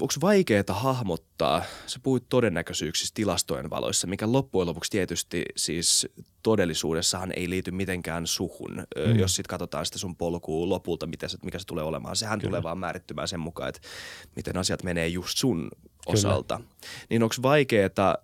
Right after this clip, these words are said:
Speaker 1: ö, onks vaikeeta jotenkin pitää semmoista itsevarmuutta, tämmöistä itsetietoisuutta siitä, että missä vaiheessa mä oon,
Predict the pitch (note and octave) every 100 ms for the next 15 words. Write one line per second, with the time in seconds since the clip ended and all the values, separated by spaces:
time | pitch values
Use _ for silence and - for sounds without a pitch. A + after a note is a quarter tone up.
0 | _ _ - F2 E2+ D#2+ E2 C#2 - _
1 | _ _ _ _ _ _ _ _ _ -
2 | A2+ B2 D3 E3 C3+ A2+ A2+ A2+ C3+ A2+
3 | - F#2+ F#2+ - G2+ E2+ - _ - _
4 | - A#2+ A2 F#2 F2 E2+ E2+ D#2+ - F#2
5 | - A#2 - F#2+ - F#2 E2+ - D2+ -
6 | - F2+ - - F#2 G2 - F2 F2 E2
7 | F2+ - - E2+ D#2+ D#2+ F2